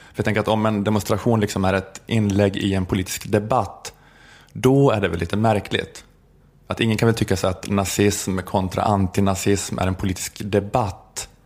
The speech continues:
Att det är så här lite tandlöst politiskt statement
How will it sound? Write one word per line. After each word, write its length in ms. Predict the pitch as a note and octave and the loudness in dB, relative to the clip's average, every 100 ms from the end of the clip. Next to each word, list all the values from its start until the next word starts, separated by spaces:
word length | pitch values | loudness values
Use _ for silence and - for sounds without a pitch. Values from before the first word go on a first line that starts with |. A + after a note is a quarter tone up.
| _ _ _ _ | _ _ _ _
Att 120 | G2 - | -12 -8
det 120 | - | -6
är 20 | |
så 100 | F#2 | 0
här 80 | G2+ | 2
lite 140 | G2 G2 | 2 0
tandlöst 680 | - A#2+ G#2 G#2+ G#2 - | 2 2 4 4 2 -2
politiskt 380 | F#2+ F#2 F#2+ - | -6 -4 -6 -8
statement 720 | - A#2+ A#2+ - F2 F2 - | 0 2 2 0 -4 -2 -8